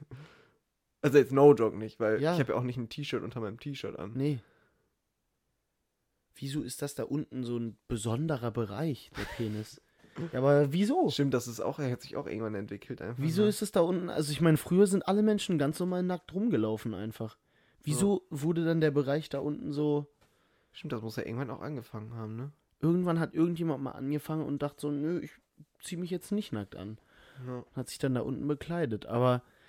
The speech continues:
Speaker 2: wieso dann halt auch noch hier oben einfach so bei Frauen die zwei Brüste? Wa-,
Speaker 1: Ja.
Speaker 2: warum? Weil es, weil es die Punkte sind, die am meisten Weiblichkeit ausstrahlen?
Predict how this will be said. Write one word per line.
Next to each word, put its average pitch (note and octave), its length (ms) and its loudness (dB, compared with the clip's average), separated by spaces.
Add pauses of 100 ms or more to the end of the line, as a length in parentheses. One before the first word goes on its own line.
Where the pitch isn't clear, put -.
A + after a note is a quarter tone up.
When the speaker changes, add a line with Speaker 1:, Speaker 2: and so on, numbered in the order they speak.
(160)
Speaker 2:
wieso D3+ 260 2
dann E3+ 220 8
halt E3+ 100 8
auch D3+ 140 0
noch E3 180 4
hier - 200 2
oben F3+ 280 2
einfach C3+ 300 -4
so C#3 260 0 (260)
bei C3+ 140 4
Frauen D3 540 4
die C3+ 160 -10 (340)
zwei C#3 220 0
Brüste? A#2 580 -2
Wa-, A2+ 60 -2 (440)
Speaker 1:
Ja. C3+ 100 0
Speaker 2:
warum? D3 440 2
Weil B2 180 2
es, - 360 -10
weil C3 960 -4
es B2+ 100 -2
die C3+ 120 -10
Punkte D#3+ 360 0
sind, D3 220 2
die D3 80 -2
am D3 80 -4
meisten C#3 360 -2
Weiblichkeit D#3+ 600 -2
ausstrahlen? F3 720 -2